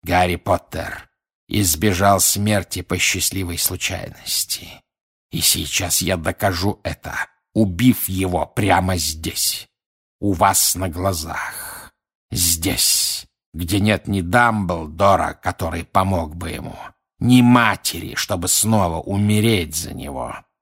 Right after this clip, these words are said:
Я дам ему шанс. Он сможет сражаться, и у вас не останется ни малейшего сомнения, кто из нас двоих сильнее.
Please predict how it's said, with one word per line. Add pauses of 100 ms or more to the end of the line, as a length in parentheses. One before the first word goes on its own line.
(640)
Я
дам
ему
шанс. (640)
Он
сможет
сражаться, (340)
и
у
вас
не
останется
ни
малейшего
сомнения, (280)
кто
из
нас
двоих
сильнее.